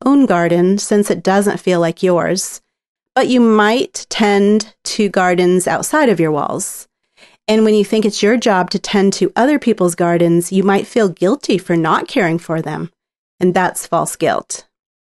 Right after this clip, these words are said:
It's healthy for guilt to be triggered when you don't take care of your responsibilities. Like if you leave your toddlers to defend themselves over a weekend,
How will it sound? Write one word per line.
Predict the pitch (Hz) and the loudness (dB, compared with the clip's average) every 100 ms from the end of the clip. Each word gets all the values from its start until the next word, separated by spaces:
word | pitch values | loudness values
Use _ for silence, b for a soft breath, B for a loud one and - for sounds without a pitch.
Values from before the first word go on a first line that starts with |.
| _ _ _ _ b b b _ | _ _ _ _ b b b _
It's | 226 - | -4 -4
healthy | - 233 240 - 175 160 | -4 0 0 0 -2 -2
for | - | -4
guilt | 170 - 175 - | -4 0 0 0
to | - | -2
be | 180 | -2
triggered | 170 190 175 175 | 0 -2 0 0
when | 175 | 2
you | 175 170 | 2 2
don't | 165 - | 0 -2
take | 190 - | -4 -6
care | - 175 | -2 -2
of | 170 | 0
your | 170 | 0
responsibilities. | 160 - 165 160 170 127 127 98 175 | 0 -2 -4 -4 -4 -4 -2 -4 -4
Like | 220 214 208 | 0 0 0
if | - 214 - | 0 -2 0
you | 220 214 208 | 0 2 2
leave | 196 196 208 | 2 2 2
your | 233 | 0
toddlers | - 196 190 190 196 202 - | -2 -2 0 2 2 0 -2
to | 208 | -4
defend | 175 - 185 208 | -4 -2 0 2
themselves | 190 170 - 196 196 180 180 | 2 0 0 0 0 -2 -2
over | 185 175 180 | -2 0 0
a | 165 | 0
weekend, | 180 190 160 139 170 202 - | 0 -2 -4 -2 0 0 -2